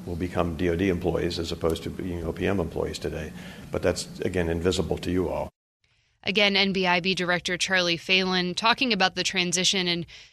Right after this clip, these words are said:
Speaker 2: you know, both organizations, N B I B and D S S, have been working on this for months, knowing that eventually the executive order would make this all official.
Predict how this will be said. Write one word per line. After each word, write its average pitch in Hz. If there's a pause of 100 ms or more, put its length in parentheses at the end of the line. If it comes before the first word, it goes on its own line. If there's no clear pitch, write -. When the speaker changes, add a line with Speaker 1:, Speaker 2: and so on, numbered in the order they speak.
Speaker 2:
you 220
know, 220
both 220
organizations, 175
N 185
B 175
I 165
B 170
and 160
D 170
S 165
S, 165
have 190
been 190
working 180
on 160
this 156
for 185
months, 175
knowing 233
that 180 (100)
eventually 185
the 165
executive 165
order 165
would 185
make 170
this 170
all 156
official. 165